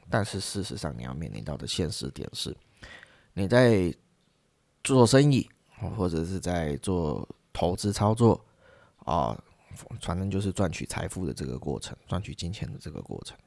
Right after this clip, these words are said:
你就是会面临到什么样的问题？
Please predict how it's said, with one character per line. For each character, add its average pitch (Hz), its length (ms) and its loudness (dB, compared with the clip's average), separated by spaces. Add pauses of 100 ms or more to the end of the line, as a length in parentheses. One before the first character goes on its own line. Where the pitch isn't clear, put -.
(140)
你 - 220 -8
就 85 140 -6
是 - 160 -8
会 80 200 -4
面 85 340 -6
临 62 140 -12 (140)
到 - 200 -8 (840)
什 - 180 -8
么 110 80 0
样 185 80 6
的 131 80 4
问 110 180 4
题？ - 220 -10